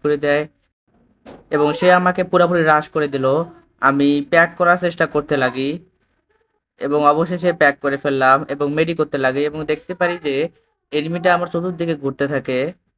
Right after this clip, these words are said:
এবং আমাকে বম মারতে শুরু করে দেয়।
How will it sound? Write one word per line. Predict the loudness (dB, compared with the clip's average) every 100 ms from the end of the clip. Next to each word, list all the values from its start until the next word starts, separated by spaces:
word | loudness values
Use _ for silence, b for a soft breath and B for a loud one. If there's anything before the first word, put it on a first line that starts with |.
| _ _ _
এবং | -4 0
আমাকে | 2 0 0
বম | 0 0 2
মারতে | 0 -2 -2
শুরু | -6 -6 -6
করে | -4 -4
দেয়। | -2 -2 -2